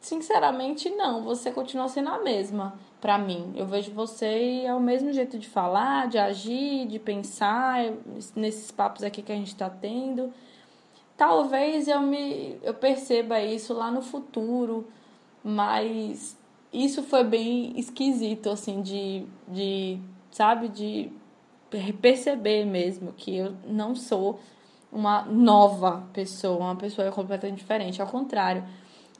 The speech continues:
é, parece que eu fiz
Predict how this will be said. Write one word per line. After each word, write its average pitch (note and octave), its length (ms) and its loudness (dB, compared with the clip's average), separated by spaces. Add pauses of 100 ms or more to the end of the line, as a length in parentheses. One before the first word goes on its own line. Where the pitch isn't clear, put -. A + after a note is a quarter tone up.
(120)
é, F#3 760 0 (240)
parece G#3 460 4
que - 240 -2
eu A#3 340 2 (960)
fiz - 280 -4